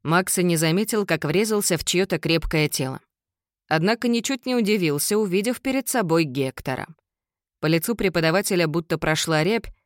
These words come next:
словно ветер коснулся водной глади. Да какой уж там ветер,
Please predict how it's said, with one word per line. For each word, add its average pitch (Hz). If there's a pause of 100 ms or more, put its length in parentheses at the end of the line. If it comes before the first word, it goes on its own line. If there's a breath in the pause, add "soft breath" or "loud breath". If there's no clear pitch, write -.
(120)
словно 160
ветер 175
коснулся 156
водной 151
глади. 147 (640)
Да 151
какой 247
уж 226
там 202
ветер, 147